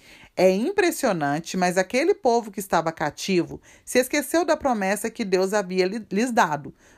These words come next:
Por isso, Deus teve que levantar Daniel e lhe dar uma visão, mostrando-lhe que era hora de voltar a Jerusalém. E mesmo as-, mesmo sendo essa a vontade soberana de Deus,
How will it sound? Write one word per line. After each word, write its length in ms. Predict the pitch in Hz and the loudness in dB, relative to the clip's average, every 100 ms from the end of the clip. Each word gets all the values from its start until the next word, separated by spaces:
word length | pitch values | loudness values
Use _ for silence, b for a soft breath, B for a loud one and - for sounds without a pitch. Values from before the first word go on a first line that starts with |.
| - | -2
Por 160 | 185 175 | 2 2
isso, 320 | 165 233 262 | 0 -4 -2
Deus 260 | 208 202 | 0 0
teve 260 | - 202 190 | 2 0 0
que 120 | 196 | -2
levantar 540 | 180 180 175 170 170 165 | 0 2 0 0 0 0
Daniel 720 | 151 151 147 135 139 160 - | -2 -4 -4 -2 2 2 0
e 120 | 226 | -2
lhe 100 | 214 | -2
dar 260 | 180 156 151 | 2 2 2
uma 160 | 156 | 0
visão, 640 | 160 233 202 160 143 165 B B B | -2 -2 -2 0 0 -2 B B B
mostrando-lhe 680 | 226 294 285 226 226 233 233 | 2 2 2 0 0 -2 -4
que 100 | 240 | 0
era 220 | 214 208 | 2 4
hora 240 | 175 170 180 | 4 2 0
de 120 | 196 | -2
voltar 440 | 226 247 214 160 | 0 0 0 0
a 60 | 160 | 0
Jerusalém. 720 | 185 180 185 254 277 165 165 _ B B B | -2 -2 0 0 0 -4 -6 _ B B B
E 140 | 403 427 | 2 4
mesmo 340 | 214 180 180 | 4 2 0
as-, 220 | 180 - - | -4 -2 4
mesmo 320 | 233 277 226 | 4 4 0
sendo 340 | - 208 180 | -4 -2 2
essa 280 | 165 175 180 | 2 2 -2
a 20 | |
vontade 460 | 160 160 165 156 156 | -4 -2 0 -2 -2
soberana 500 | 170 151 143 135 135 | -4 -2 -2 -4 -6
de 140 | 143 | -4
Deus, 400 | 139 190 151 - | 2 4 2 -4